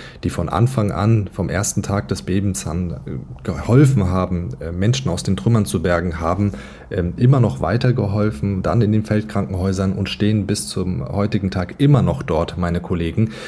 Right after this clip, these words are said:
und haben, äh, nie einen Moment gehabt, in dem sie zur Reflexion gekommen sind, sondern machen in dieser Ausnahmesituation immer noch weiter. Und denen gebührt auf jeden Fall mein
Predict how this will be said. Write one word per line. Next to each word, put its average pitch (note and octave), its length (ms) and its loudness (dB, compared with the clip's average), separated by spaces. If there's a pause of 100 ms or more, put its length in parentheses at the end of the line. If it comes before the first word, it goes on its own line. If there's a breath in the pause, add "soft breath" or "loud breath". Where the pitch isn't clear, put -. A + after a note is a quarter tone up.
(140 loud breath)
und F#2 200 -2
haben, F2+ 420 0
äh, F2+ 160 -6
nie G#2+ 340 2
einen G2 220 2
Moment F#2 360 0
gehabt, F#2+ 400 -6
in F#2 120 -2
dem F2+ 180 -2
sie F2+ 140 -4
zur F#2 200 -2
Reflexion G#2 720 0
gekommen F2+ 360 -2
sind, E2+ 240 -4 (240 loud breath)
sondern F2 320 0
machen F#2 260 -2
in F#2 180 -4
dieser E2+ 460 -6
Ausnahmesituation G2+ 1120 0
immer B2 220 4
noch G2 220 -2
weiter. F2 380 -2
Und D#2 200 -8
denen F#2 260 2 (360 loud breath)
gebührt F#2 360 0
auf - 240 -8
jeden F#2 140 0
Fall D#2+ 220 -6
mein E2 280 -4